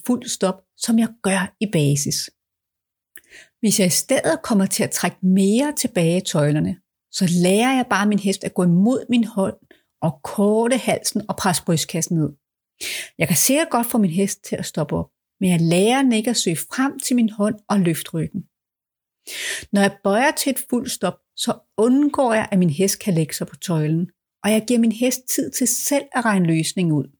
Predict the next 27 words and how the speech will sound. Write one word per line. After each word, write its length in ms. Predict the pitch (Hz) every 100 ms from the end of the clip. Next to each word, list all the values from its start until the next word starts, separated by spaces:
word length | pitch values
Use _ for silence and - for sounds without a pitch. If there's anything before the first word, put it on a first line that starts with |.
| _ _ _ _ - - - - - -
Så 120 | 220
jeg 80 | 202
lader 140 | 208
min 120 | 175
hest 360 | 147 240 277 -
gå 240 | 226 - -
alle 280 | 196 254 285
de 180 | 294 277
omgange 500 | 175 190 208 202 196
med 100 | 175
bagparten, 680 | 143 175 202 - 214 202 190 -
indtil 480 | 220 254 254 - 254
den 140 | 226 208
genfinder 480 | 185 196 202 196
balancen 520 | 190 180 156 147 143 165
og 60 |
stopper 260 | - 143 139
op. 140 | - _ _ _ _ _ _ - - - -
Når 80 | 214
min 160 | 196 165
hest 220 | 202 196 - -
pludselig 520 | - 294 - - -
ikke 200 | 220 220 214
reagerer 380 | 185 196 - 185
på 140 | 180
mit 140 | 170
signal, 380 | - 170 160 -